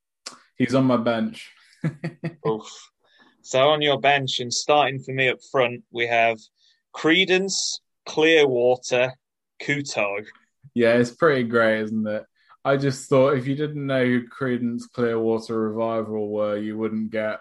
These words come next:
Speaker 1: it at all. So I thought it would be all right as a backup, but maybe not a starter.
Speaker 2: Yeah, I,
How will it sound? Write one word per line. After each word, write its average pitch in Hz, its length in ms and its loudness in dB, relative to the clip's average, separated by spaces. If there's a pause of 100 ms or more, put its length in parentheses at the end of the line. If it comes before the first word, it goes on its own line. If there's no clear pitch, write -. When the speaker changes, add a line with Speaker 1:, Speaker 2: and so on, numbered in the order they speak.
(140)
Speaker 1:
it 127 100 -6
at 110 280 -10
all. 107 440 -4
So 104 640 -2
I 107 180 -4
thought 107 400 -4
it 113 140 -4
would 110 100 -8
be 120 140 0
all 117 80 0
right 110 220 -2
as 110 60 -6
a 104 60 -8
backup, 107 600 -6
but 101 300 -6
maybe 107 300 -10
not 101 220 -10
a 101 40 -16
starter. 104 640 -8 (1000)
Speaker 2:
Yeah, 110 380 0
I, 117 360 0